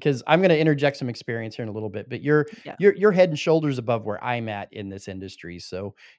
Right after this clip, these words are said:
Speaker 1: you mentioned tactics. What are some of those tactics a-, as
Speaker 2: Yeah.
Speaker 1: we get rolling into our podcast here?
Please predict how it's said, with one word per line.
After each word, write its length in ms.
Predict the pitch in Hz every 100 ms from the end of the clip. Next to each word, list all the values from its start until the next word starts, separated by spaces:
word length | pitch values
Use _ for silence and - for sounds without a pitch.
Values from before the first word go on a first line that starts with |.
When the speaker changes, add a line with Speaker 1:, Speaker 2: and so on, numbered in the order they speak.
| -
Speaker 1:
you 100 | 151
mentioned 460 | 160 208 185 147
tactics. 640 | - 131 120 - 95 - -
What 180 | 127 156
are 80 |
some 220 | 151 147 139
of 80 |
those 180 | 120 107
tactics 840 | - 110 107 - 90 87 - - _ 110
a-, 200 | 104 -
as 140 | 117
Speaker 2:
Yeah. 120 | 98
Speaker 1:
we 120 | 107
get 300 | 101 107 98 _ 156 156
rolling 300 | 131 123 117
into 180 | 107 98
our 140 | 92
podcast 540 | - 62 82 - - _
here? 160 | -